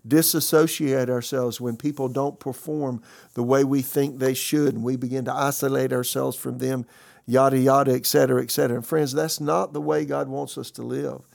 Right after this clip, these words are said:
In fact, the answer to that, and I'm gonna use a word that we never use in, in English language, it's extremely rare,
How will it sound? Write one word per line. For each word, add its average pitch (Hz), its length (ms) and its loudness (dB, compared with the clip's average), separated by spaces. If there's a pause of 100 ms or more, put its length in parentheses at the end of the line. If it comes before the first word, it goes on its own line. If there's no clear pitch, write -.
(480)
In 127 140 2
fact, 143 400 2
the 135 340 0
answer 160 460 2
to 127 160 -2
that, 123 180 4
and 131 100 -2
I'm 127 100 0
gonna 135 100 0
use 123 200 0
a 131 80 2
word 139 360 4
that 131 180 -4
we 117 140 -4
never 131 520 0
use 135 380 -2
in, 113 220 -6 (400)
in 117 220 -4
English 131 580 -6
language, 120 640 -4
it's - 200 -8
extremely 123 1080 -4
rare, 120 480 -4